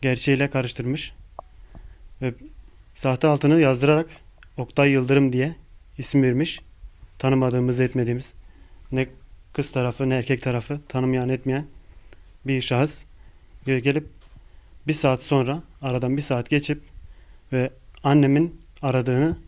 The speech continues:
ve bu altını ev görmede kullanacağımızı istemiş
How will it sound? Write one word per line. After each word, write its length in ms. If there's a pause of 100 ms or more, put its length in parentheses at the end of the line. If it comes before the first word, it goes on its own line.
(100)
ve 180
bu 220
altını 420 (580)
ev 180
görmede 360
kullanacağımızı 720 (600)
istemiş 500